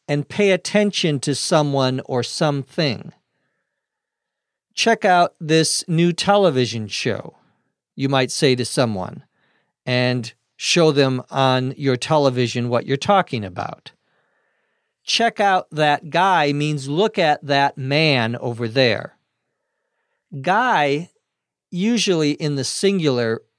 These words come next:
refers to a man. Guys, G U Y S, plural,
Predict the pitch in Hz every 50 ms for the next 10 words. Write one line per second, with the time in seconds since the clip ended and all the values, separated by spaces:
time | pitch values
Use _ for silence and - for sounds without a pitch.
0 | _ _ _ _ _ _ _ _ _ - 151 143 135 - - - 180 175 165 147
1 | - - - - 165 139 127 117 113 120 139 139 135 123 110 101 98 107 139 151
2 | - _ _ _ _ _ _ _ _ _ _ _ _ _ _ _ _ _ - 127
3 | 120 131 147 160 185 202 185 143 127 120 123 160 196 180 160 - - - - _
4 | _ _ _ - 131 117 117 151 165 160 156 160 156 143 139 139 139 135 135 135
5 | 143 147 147 143 - - - - - - _ _ _ _ _ _ _ _ _ _
6 | - - - - 262 262 220 151 131 127 147 156